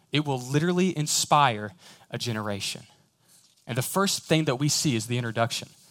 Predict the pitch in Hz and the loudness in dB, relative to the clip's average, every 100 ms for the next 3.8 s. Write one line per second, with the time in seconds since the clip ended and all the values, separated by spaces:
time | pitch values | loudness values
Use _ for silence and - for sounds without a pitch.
0 | - _ _ _ - - 180 - 202 185 | -20 _ _ _ 0 4 4 4 2 6
1 | 202 180 120 - 147 156 139 - 160 170 | 8 6 6 0 4 4 6 6 8 8
2 | 110 - - - - - 139 196 165 - | 4 -2 -8 -18 -18 -10 4 4 4 0
3 | 160 156 151 139 127 143 110 | 2 6 6 4 6 8 8